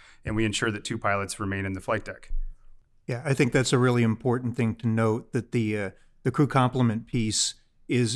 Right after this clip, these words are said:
Speaker 2: an issue that is certainly an emergent threat, and it's one that's so important that the, uh,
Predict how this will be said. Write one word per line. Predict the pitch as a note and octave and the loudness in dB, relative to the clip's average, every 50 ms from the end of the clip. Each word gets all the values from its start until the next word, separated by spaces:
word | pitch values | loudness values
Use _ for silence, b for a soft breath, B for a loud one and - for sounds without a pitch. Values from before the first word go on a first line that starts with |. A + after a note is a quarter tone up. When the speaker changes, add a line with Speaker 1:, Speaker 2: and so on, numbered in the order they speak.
| D3+ - | -4 -2
Speaker 2:
an | C3+ B2 A#2+ | -2 -2 0
issue | C3 C#3+ C3+ C3 - - C#3 B2+ A#2+ | 0 0 0 0 0 2 2 2 2
that | G#2+ A#2 A2 | 2 2 0
is | A2+ A2 G#2 - | 0 0 0 0
certainly | - D3+ D#3 - B2 A#2+ | 0 0 0 0 0 0
an | A#2 A2 | 0 0
emergent | A2 A2+ A#2 A#2+ A2+ - A2+ G#2 - - | 0 0 0 0 -2 -2 -4 -6 -6 -6
threat, | G#2 G2+ F#2+ G2 G2+ - - | -6 -6 -6 -6 -8 -10 -12
and | A3 D3 A2 A2 G#2+ G#2 G#2+ G#2 G#2 G#2+ G#2+ - | -8 -6 -4 -4 -2 -2 -2 -2 -2 -4 -4 -4
it's | B2 A2 - - | -6 -6 -4 -2
one | B2+ B2+ B2 A#2 | 0 2 2 2
that's | A2+ G2 - | 2 0 0
so | - D3 C3+ | 0 2 4
important | C3 B2+ A#2+ - A#2 A2 G#2 G#2+ G#2 | 2 2 2 0 -2 0 0 -2 -4
that | - A#2 G#2+ - | -4 -6 -6 -4
the, | A#2 G#2+ G#2+ G#2+ | -4 -2 -2 -2
uh, | G#2 G#2 | -4 -6